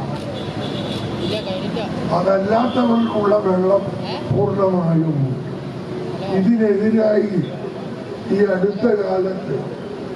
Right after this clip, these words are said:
കക്ഷിഭേദമന്യേ എലപ്പുള്ളിയിലെ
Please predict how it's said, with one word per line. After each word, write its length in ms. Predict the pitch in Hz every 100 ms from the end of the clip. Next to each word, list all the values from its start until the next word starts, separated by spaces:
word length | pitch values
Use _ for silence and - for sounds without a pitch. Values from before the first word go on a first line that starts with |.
| - - -
കക്ഷിഭേദമന്യേ 1500 | 208 208 202 - 240 202 208 226 214 214 208 196 190 165 175 - - - - - - 196
എലപ്പുള്ളിയിലെ 1000 | 208 208 202 208 202 202 196 190 180